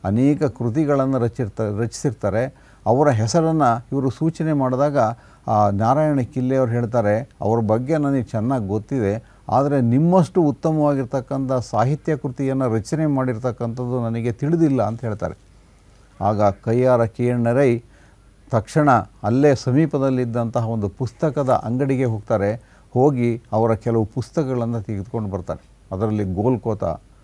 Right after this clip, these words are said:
ಗಿಳಿವಿಂಡು ಇವನ್ನೆಲ್ಲ ತಗೊಂಬಂದು, ಅದು ಎಲ್ಲ ಗೋವಿಂದ ಪೈ ಅವರು ಬರೆದಿರ್ತಕ್ಕಂತಹ ಪುಸ್ತಕಗಳು. ಅದರಲ್ಲಿರ್ತಕ್ಕಂಥ ಕೆಲವು ಭಾಗಗಳನ್ನು ಓದಿ ತಿಳಿಸ್ತಾರೆ ನಾರಾಯಣ ಕಿಲ್ಲೆಯವರಿಗೆ. ನೋಡಿ, ಎಷ್ಟು ಸೊಗಸಾಗಿ ಬರೆದಿದ್ದಾರೆ,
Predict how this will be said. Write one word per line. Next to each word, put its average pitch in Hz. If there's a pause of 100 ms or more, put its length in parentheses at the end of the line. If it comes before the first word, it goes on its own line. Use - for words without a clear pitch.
(360)
ಗಿಳಿವಿಂಡು 110 (580)
ಇವನ್ನೆಲ್ಲ 120 (520)
ತಗೊಂಬಂದು, 135
ಅದು 117
ಎಲ್ಲ 135
ಗೋವಿಂದ 131
ಪೈ 127
ಅವರು 120
ಬರೆದಿರ್ತಕ್ಕಂತಹ 107
ಪುಸ್ತಕಗಳು. 101 (380)
ಅದರಲ್ಲಿರ್ತಕ್ಕಂಥ 127
ಕೆಲವು 123
ಭಾಗಗಳನ್ನು 135 (300)
ಓದಿ 175
ತಿಳಿಸ್ತಾರೆ 143
ನಾರಾಯಣ 127
ಕಿಲ್ಲೆಯವರಿಗೆ. 113 (280)
ನೋಡಿ, 123
ಎಷ್ಟು 127
ಸೊಗಸಾಗಿ 135
ಬರೆದಿದ್ದಾರೆ, 120